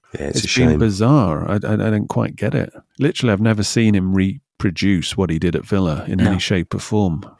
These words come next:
Speaker 2: Palace, when we played Palace, it was like
Speaker 3: He looked so disinterested, didn't he? Whenever, I mean,
Speaker 2: Yeah.
Speaker 3: I didn't watch much of him, but I, I remember that, that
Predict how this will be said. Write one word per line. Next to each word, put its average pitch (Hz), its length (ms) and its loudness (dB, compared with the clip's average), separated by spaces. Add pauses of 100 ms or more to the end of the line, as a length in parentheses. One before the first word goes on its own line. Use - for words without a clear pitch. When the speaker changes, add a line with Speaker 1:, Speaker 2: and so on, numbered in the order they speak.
(100)
Speaker 2:
Palace, 104 480 -2
when 101 140 2
we 92 100 2
played 92 320 -4
Palace, 85 360 -4
it 92 40 -2
was 82 140 -4
like 90 220 -2 (120)
Speaker 3:
He - 100 -12
looked - 100 -6
so 139 300 2
disinterested, 139 760 0
didn't 117 180 0
he? 107 60 -2
Whenever, 113 360 0
I - 20 -6
mean, 131 400 4
Speaker 2:
Yeah. 107 60 4
Speaker 3:
I 107 40 0
didn't 113 220 0
watch - 260 -2
much 107 280 -2
of 104 80 -4
him, 104 180 -2
but 104 200 -4 (100)
I, 120 280 -4
I 123 60 0
remember 110 300 -2
that, 107 280 -6
that - 180 -8